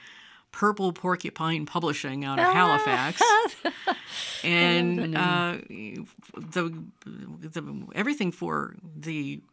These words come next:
Speaker 1: political novel started coming through. What I was trying to do, this is one of these best laid plans thing, I was going to be doing a, uh, writing a, a cozy mystery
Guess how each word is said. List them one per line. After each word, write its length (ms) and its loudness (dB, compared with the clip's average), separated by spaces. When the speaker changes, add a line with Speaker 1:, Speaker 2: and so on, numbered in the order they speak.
Speaker 1:
political 680 -2
novel 380 0
started 340 -4
coming 240 -2
through. 100 -4
What 100 0
I 40 4
was 160 2
trying 300 4
to 60 0
do, 380 0
this 160 -4
is 140 -4
one 140 -2
of 80 -4
these 220 -4
best 260 -2
laid 240 -4
plans 400 -2
thing, 380 -8
I 360 8
was 380 0
going 220 2
to 60 2
be 100 0
doing 400 0
a, 320 -2
uh, 160 -4
writing 300 -2
a, 220 -6
a 80 -6
cozy 420 -2
mystery 600 -4